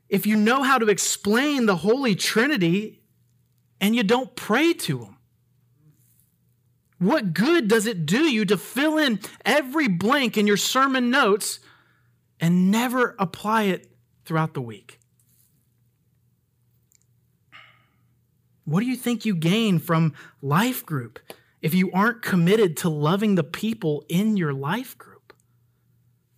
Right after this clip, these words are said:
Paul would say that you aren't as knowledgeable as you think you are. Indeed, you still have much to learn about our next factor to consider when balancing knowledge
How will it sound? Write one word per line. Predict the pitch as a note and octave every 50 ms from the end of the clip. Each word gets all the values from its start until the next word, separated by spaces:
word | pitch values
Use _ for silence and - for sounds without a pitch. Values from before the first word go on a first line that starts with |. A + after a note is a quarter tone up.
| _ _ _ _ _ _ _ _ _ _ _ _ _ _ _ _ _ _ _ _ _ _ _ _ _ _ _ _ _ _ _ _ _ _ _
Paul | - - F3 G#3 B3+ C4 A3+ F#3+
would | D#3+ C#3+ C#3+
say | - - G#3+ A3+ A3+
that | G3+ F3 E3 - -
you | F3+ F3 -
aren't | E3 G3 A#3 A#3 - F3
as | D#3+ D3+
knowledgeable | E3 E3 E3 F#3 A3+ B3+ A#3+ F#3 F3 D#3 D#3+ E3
as | F3 G3 G3+
you | A#3+ A#3+
think | - - A3+ C4 D4+ D4+ - G3+
you | F3 C#3+ B2
are. | A2 - - - - _ _ _ _ _ _ _ _ _ _ _ _ _ _ _ _ _ _ _ _ _ _ _ - - - - _ _ _ _ _ -
Indeed, | E3 F3 E3+ D3 F#3+ C4 C#4 A#3 G3 G3
you | A3+ G#3+
still | - - G#3 A3+ B3 A3
have | A3+ A#3 G#3 F#3+
much | G3+ A#3+ B3+ - - -
to | - A#3
learn | G#3+ A#3 C4 B3+ A#3+ G3+
about | F3 D#3+ E3+ F#3 G3+ -
our | - F#3 G#3 A3 A3
next | G#3 G3+ F#3+ G3+ B3 C#4+ D4 - - - -
factor | - - - B2 A#2+ A#2 A#2+ - B2+ A#2
to | A#2 -
consider | C#3 - C3+ A#2+ A#2 - - B2+ A#2 A2 G2 F2+ G#2 D3 F3
when | C#3 C#3 C3+ C3
balancing | B2 B2 B2 C3+ C3+ C3+ C3 - - - C3 B2+ B2 B2 - - - - _ _ -
knowledge | C3+ C3+ C3 D3+ F3+ F#3 D#3+ B2 G#2+ G#2 G#2+ B2+ C#3+ - - - -